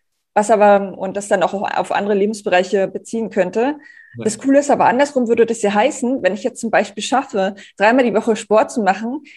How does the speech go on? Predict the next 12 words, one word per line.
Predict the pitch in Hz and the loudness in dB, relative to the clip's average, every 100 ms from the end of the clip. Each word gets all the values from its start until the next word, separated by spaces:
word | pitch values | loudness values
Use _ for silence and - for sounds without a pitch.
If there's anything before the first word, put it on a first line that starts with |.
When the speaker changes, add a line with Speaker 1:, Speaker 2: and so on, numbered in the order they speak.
| - | -8
Speaker 1:
dass | 208 | -8
ich | - | -2
dann | - 226 | 0 2
vielleicht | 285 254 220 226 - | 2 4 4 2 0
auch | 196 208 208 202 | 4 6 4 0
disziplinierter | 240 240 - 208 - 226 262 262 226 214 202 | -8 -8 -6 -10 -4 2 2 4 6 6 2
im | 202 | -2
Bereich | 202 185 196 - | 0 0 0 -2
Finanzen, | 202 220 269 - 240 208 | -2 0 -2 -6 -6 -4
also | 180 | -4
in | 180 | -2
meinem | 180 175 175 175 180 | -2 -2 -4 -8 -10